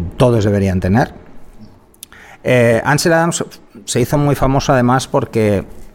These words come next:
fue el que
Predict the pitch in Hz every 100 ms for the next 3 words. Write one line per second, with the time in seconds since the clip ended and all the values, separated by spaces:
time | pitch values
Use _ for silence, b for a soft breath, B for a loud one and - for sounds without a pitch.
0 | - - - - 120 131 151 - B B
1 | B B B B _ _ - 123 117 -
2 | 120 120